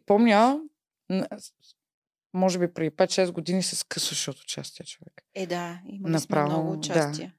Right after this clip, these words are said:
Speaker 1: С Дамян заедно много сте ходили.
Speaker 2: Да.
Speaker 1: Да.
Speaker 2: И с Дамян, и сама. Ами, що не ми се ходи? Не знам. М, сякаш,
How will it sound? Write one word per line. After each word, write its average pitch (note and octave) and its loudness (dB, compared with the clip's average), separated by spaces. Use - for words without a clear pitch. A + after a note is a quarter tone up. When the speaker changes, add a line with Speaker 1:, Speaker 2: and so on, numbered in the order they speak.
Speaker 1:
С F3 0
Дамян E3+ 2
заедно E3 2
много E3 2
сте - -8
ходили. D3 -4
Speaker 2:
Да. F3+ -10
Speaker 1:
Да. - -4
Speaker 2:
И A3+ -6
с G#3 -8
Дамян, F#3+ -2
и G#3 -6
сама. G3 -8
Ами, G#3+ -4
що - -6
не A#3 -2
ми A3+ -4
се - -8
ходи? G#3 -8
Не G3 -4
знам. A3 -2
М, G#3 0
сякаш, - 0